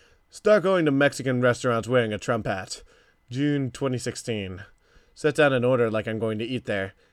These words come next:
See contempt on the face of the staff, yet sit there defiantly. Every time the food comes to my table, I ask for a takeout box without eating a thing.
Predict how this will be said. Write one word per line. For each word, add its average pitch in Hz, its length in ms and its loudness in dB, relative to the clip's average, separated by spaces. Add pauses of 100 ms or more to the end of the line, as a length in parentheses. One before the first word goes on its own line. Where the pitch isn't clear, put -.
See - 180 -4
contempt 131 420 0
on 120 120 -2
the 110 60 -4
face 120 220 0
of 110 80 -10
the 107 60 -10
staff, 107 400 -4
yet 120 120 -2
sit 139 180 -4
there 135 100 2
defiantly. 117 680 -2 (680)
Every 98 220 -4
time 110 180 -2
the 110 80 -4
food 123 240 -2
comes 120 220 0
to 107 80 -8
my 110 100 -2
table, 123 300 0
I 113 100 2
ask 120 240 0
for 120 120 -2
a 107 40 -4
takeout 113 380 -4
box 101 260 -4
without 110 240 -4
eating 107 200 -2
a 104 60 -4
thing. 95 340 -4